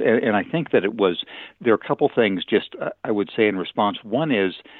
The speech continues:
the electoral map in those days was almost unrecognizably different from what we've all come to take, take for granted. For example, Jimmy Carter carried every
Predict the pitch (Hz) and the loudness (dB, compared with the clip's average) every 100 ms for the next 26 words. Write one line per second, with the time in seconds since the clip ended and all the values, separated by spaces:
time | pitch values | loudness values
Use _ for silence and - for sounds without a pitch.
0 | - - _ - - 165 117 117 127 110 | -20 -20 _ -20 -18 -10 -4 -2 -2 -4
1 | 95 143 - 135 113 92 90 98 95 104 | -4 -4 -4 2 4 4 2 -2 -2 -2
2 | 90 82 - 87 82 82 98 87 - - | -4 -4 -2 -2 -2 -2 -2 -4 -6 -2
3 | 131 127 113 - - 113 104 87 78 92 | 2 4 2 0 -4 -2 -2 -4 -6 -6
4 | - 82 85 82 - 80 80 76 73 80 | -6 -8 -6 -6 -6 -8 -6 -8 -6 -8
5 | 82 73 - - 87 80 78 82 101 87 | -8 -10 -12 -6 -4 -2 -2 -4 -2 0
6 | 87 98 254 - 90 90 87 85 - 90 | 0 -2 -14 -6 -4 0 0 0 -2 -2
7 | 82 - 82 - - 95 - 98 78 85 | -4 -6 -8 -8 -8 -6 -4 -6 -4 -4
8 | 85 76 - 104 107 107 123 101 - 113 | -2 -4 -2 -2 0 0 2 2 4 2
9 | 117 - 107 92 92 - 107 101 92 85 | 2 0 0 2 0 -2 0 0 0 -6
10 | - - - _ - 110 110 110 95 | -14 -20 -20 _ -2 -2 0 -2 -2